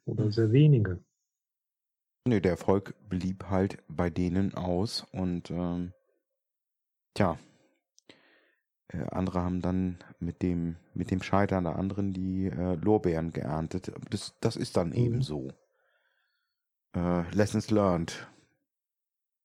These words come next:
Speaker 2: Auch wenn's nicht die eigenen Lessons waren. Also, tja. Ja, da kommen wir dann, äh, irgendwie so in, in moralische, ethische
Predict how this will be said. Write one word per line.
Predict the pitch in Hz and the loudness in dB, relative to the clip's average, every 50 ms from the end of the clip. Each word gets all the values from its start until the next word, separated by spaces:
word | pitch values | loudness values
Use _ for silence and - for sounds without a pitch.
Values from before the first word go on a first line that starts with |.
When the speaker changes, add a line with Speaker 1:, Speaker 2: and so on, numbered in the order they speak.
| _ - | _ -6
Speaker 2:
Auch | 87 - - | -6 -2 0
wenn's | 92 85 - - | -2 -2 0 -4
nicht | 92 87 - - | -6 -6 -2 -2
die | 58 | -2
eigenen | 67 87 92 92 95 90 85 80 | 0 0 0 2 2 0 0 0
Lessons | 80 82 78 - - 82 78 - - | 0 -2 -2 -2 -6 -6 -6 -6 -8
waren. | 76 78 78 80 80 80 78 - _ - - | -6 -4 -2 -2 -2 -4 -6 -10 _ -20 -10
Also, | - 80 78 76 78 78 78 78 90 - _ _ _ _ _ _ _ _ _ _ _ _ _ _ _ _ _ _ _ _ _ _ _ _ _ _ _ | -8 -6 -6 -4 -4 -4 -6 -6 -10 -14 _ _ _ _ _ _ _ _ _ _ _ _ _ _ _ _ _ _ _ _ _ _ _ _ _ _ _
tja. | - 78 73 71 73 - - _ _ _ _ _ _ _ _ _ _ _ _ _ _ _ _ _ _ _ _ _ _ _ _ _ _ _ _ _ _ _ _ _ _ _ _ _ _ _ _ _ _ _ _ _ _ _ _ _ _ _ _ _ _ _ _ - | -8 -6 -4 -4 -6 -8 -12 _ _ _ _ _ _ _ _ _ _ _ _ _ _ _ _ _ _ _ _ _ _ _ _ _ _ _ _ _ _ _ _ _ _ _ _ _ _ _ _ _ _ _ _ _ _ _ _ _ _ _ _ _ _ _ _ 6
Ja, | 107 113 | 6 8
da | 113 107 | 8 6
kommen | - 120 120 117 | 6 4 4 6
wir | 113 104 | 6 6
dann, | 107 107 104 104 101 101 - | 6 4 4 4 2 0 0
äh, | - 98 101 98 98 98 101 101 - | 0 2 2 4 2 2 0 -2 -2
irgendwie | - 101 101 101 107 98 95 98 92 | -2 0 0 0 0 -2 -2 -4 -2
so | 87 98 95 92 78 | 0 2 2 4 4
in, | 73 87 90 87 90 90 85 - - - - - - - | 2 2 2 2 0 0 -2 -4 -10 -16 -18 -20 -20 -10
in | - 90 92 | -6 -4 -2
moralische, | 92 90 82 90 90 87 87 92 90 - - 87 87 85 - | -2 -2 0 0 0 2 2 0 -2 -2 -2 -2 -2 -2 -2
ethische | - 98 - - 85 - - 85 87 85 82 | -2 -4 -2 -2 -6 -4 -2 -2 -2 -2 -4